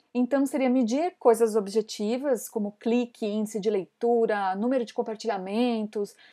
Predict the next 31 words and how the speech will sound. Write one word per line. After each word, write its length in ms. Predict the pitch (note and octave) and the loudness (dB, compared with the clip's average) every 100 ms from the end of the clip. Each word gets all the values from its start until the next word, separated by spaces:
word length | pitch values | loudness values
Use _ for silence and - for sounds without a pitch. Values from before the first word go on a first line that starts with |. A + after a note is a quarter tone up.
| - | -8
junto 360 | A#3 C#4+ D#4+ D#4 | -2 0 0 -2
com 180 | D4+ | -2
pesquisa 520 | D4+ C#4 - C4 B3 B3 | 0 -2 -4 -4 0 0
de 140 | B3+ | -2
satisfação, 640 | B3 B3 - B3 - A3+ | -4 -4 -2 -4 -2 -2
por 140 | G#3+ A#3 | -2 -2
exemplo. 520 | A#3 A3 F3 - F3 - - - - | 0 0 -4 -14 -20 -20 -20 -20 -6
Agora, 300 | B3 C#4 D4 | -2 2 0
o 80 | D4+ | 0
que 140 | - | 0
eu 140 | E4 | 4
acho 460 | A3+ G#3 A3 - G#3+ - | 4 2 -4 -8 -6 -6
é 80 | |
que, 80 | A3 | -6
se 100 | - | -2
a 80 | A#3+ | 0
gente 280 | A#3+ D4 - | 0 -4 -6
conseguir 460 | D4 C#4+ B3+ A3 G#3+ | -8 -6 -6 -6 -6
pelo 300 | - E4 F4 | -4 -2 0
menos 420 | C4+ C4 E4 F#4 - | 0 0 0 -2 -6
começar 680 | D4+ D4 C4+ A3 F#3+ G3 - _ - | -4 -4 -4 -4 -4 -6 -14 _ -6
a 140 | A3+ | 0
introjetar 880 | B3+ D4+ C#4+ C#4 D4 D4 A#3 A#3+ A#3+ | 0 2 2 2 2 2 2 2 0
que 100 | C4 | -2
uma 140 | C#4 | -2
campanha 640 | C#4 F4 D#4 B3+ A3 G3 F#3 | -2 -6 2 4 4 2 -4
só 260 | - B3 | 0 0
termina 540 | B3+ C#4 A#3+ B3 A#3 G#3+ | 2 0 2 2 0 -2
quando 200 | A3+ A3 | -2 -2
a 40 | |
gente 340 | A3 A#3 - | -2 -4 -6